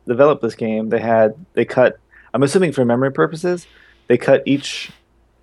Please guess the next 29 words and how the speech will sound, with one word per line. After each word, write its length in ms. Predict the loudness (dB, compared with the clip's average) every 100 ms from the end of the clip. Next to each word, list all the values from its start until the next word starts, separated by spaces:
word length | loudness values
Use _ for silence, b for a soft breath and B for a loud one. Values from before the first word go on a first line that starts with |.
| _ _ _ _ _ -8
piece 300 | -2 -2 0
on 100 | 0
the 100 | 0
overworld 500 | 0 2 2 2 0
map. 260 | -4 -4
Like, 140 | -4 -6
you 80 | -6
can't 320 | 0 0 -2 _
ever 580 | 0 4 4 6 4 -2 -4
get 240 | -2 -2 0
out 180 | 0 -2
of 120 | -4
there 320 | -2 0 -2
unless 300 | -4 -8 -8
you 60 | -4
go 140 | -4
through 180 | 0 -4
a 40 |
town 440 | 0 -2 -2 -6 -2
or 400 | 2 2 2 -2
a 60 | -4
dungeon 340 | -2 -2 -4
first 320 | -4 -4 -4 -6
and 100 | -2
then 80 |
go 140 | 2 2
to 120 | 0
the 80 | -2
next 400 | -2 -6 -20